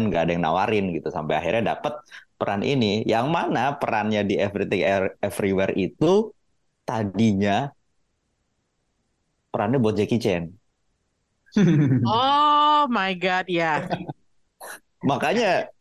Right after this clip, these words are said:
Speaker 1: karakternya Jackie Chan banget ketika berantem, karena emang itu harusnya perannya buat Jackie Chan gitu.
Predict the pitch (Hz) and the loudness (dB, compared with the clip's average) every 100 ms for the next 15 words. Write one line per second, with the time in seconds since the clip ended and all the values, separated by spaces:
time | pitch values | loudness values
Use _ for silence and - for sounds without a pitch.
0 | _ _ _ 131 127 151 208 196 135 127 | _ _ _ -4 -4 -2 0 2 0 0
1 | 135 127 131 180 135 113 120 113 117 139 | 0 0 0 0 -4 -2 -2 0 -2 -2
2 | 139 113 107 185 156 107 117 226 110 117 | -2 -2 0 -2 -2 -2 -2 0 0 0
3 | 202 - 101 147 185 - 120 87 82 98 | -4 -4 -6 -6 -10 -4 -4 -2 -2 -2
4 | 90 92 120 95 78 85 | -2 -2 -2 -6 -6 -8